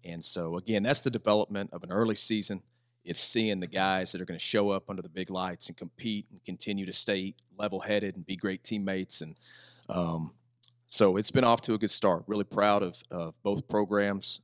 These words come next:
Um, our kids are, are representing this community very, very well. And, um, and that's because of strong leadership. And these guys have assembled staffs, um, who reflect their values, coaches who reflect their values,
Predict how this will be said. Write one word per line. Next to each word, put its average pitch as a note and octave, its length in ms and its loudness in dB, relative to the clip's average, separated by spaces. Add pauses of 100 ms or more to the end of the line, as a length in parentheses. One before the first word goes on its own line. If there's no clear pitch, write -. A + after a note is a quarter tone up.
Um, D#2+ 400 -14
our E2+ 120 -10
kids F#2 440 -4
are, D#2+ 260 -8
are E2+ 360 -10
representing F2+ 540 -4
this E2+ 140 -4
community F2 480 -8
very, F2+ 280 -4
very F2 240 -6
well. D#2+ 400 -10 (160)
And, E2 280 -8
um, E2 320 -6 (320)
and A2 140 4
that's B2+ 160 6
because G2+ 340 0
of F#2 80 -8
strong F2+ 380 0
leadership. F2+ 520 -2 (540)
And F2 360 0
these F#2 160 4
guys F2+ 320 6
have F2 100 0
assembled F2+ 600 4
staffs, - 800 2 (500)
um, D#2+ 420 -2 (180)
who F#2+ 100 6
reflect F#2 480 4
their F2+ 160 4
values, F#2 500 2
coaches F#2+ 460 2
who G2 100 -4
reflect F2+ 400 -6
their F2+ 80 -8
values, F2 640 -4